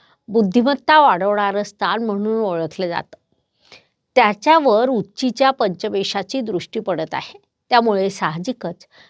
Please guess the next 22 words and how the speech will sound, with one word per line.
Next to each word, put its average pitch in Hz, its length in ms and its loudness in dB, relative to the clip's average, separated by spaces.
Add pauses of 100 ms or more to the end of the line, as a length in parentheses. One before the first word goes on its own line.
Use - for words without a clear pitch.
(140)
तुमच्यातील 302 600 2 (120)
कला 202 280 0
कौशल्य 233 640 -2
विकसित 196 500 -4
होतील. - 280 -10 (600)
तुमच्यातील 214 560 0
सुप्त - 440 -4
गुण 262 260 0
समोर 226 360 -2
येतील. 208 340 -2 (520)
अनेक 302 400 2 (120)
पद्धतीने 220 580 -2
व्यक्त 214 400 -4
होण्याची 208 500 -2
संधी 202 420 -4
प्राप्त 202 480 -2
होईल. 202 200 -10 (520)
साहजिकच 254 840 -2 (380)
या 233 180 4
सर्व 277 440 2
गोष्टींचा 220 680 -4
सकारात्मक 220 840 -2